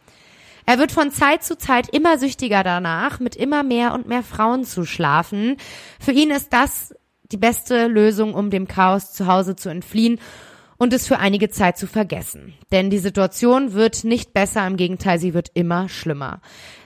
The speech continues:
Es wird gestritten, geschrien und randaliert. Und umso älter Peter wird,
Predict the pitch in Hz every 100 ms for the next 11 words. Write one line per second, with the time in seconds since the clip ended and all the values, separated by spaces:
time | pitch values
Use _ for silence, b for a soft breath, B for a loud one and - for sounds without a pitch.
0 | B - 226 311 226 269 - 294 - 285
1 | 294 - 214 - 254 247 247 247 - 208
2 | 185 180 180 175 165 151 - - 196 185
3 | 208 233 226 240 254 233 226 202 185 233
4 | 240